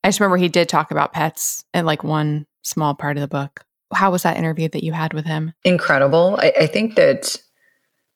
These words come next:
Speaker 2: you have to do the work to be able to get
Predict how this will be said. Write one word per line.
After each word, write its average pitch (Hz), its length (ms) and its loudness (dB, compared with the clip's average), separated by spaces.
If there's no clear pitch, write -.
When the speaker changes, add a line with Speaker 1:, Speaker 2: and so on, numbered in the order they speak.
Speaker 2:
you 156 120 2
have 190 260 2
to 208 100 2
do 135 300 2
the 123 100 0
work 113 640 2
to - 120 0
be 143 160 4
able 135 200 4
to - 160 -2
get 123 680 0